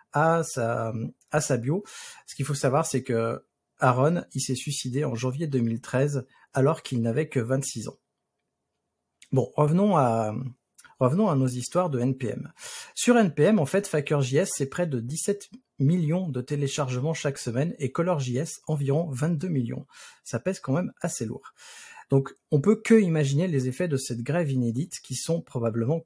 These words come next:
considérables. Mais finalement, elles font quoi ces librairies ? Alors, Faker J S,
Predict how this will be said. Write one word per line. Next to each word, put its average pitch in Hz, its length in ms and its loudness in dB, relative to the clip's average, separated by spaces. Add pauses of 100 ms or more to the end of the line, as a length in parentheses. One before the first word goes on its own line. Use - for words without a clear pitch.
considérables. 131 800 -8 (320)
Mais 170 260 4
finalement, 151 460 0
elles - 40 -2
font - 160 -6
quoi 165 220 -2
ces - 140 -8
librairies ? 117 580 -8
Alors, 120 300 -2
Faker 180 320 -4
J 131 220 -2
S, - 340 -6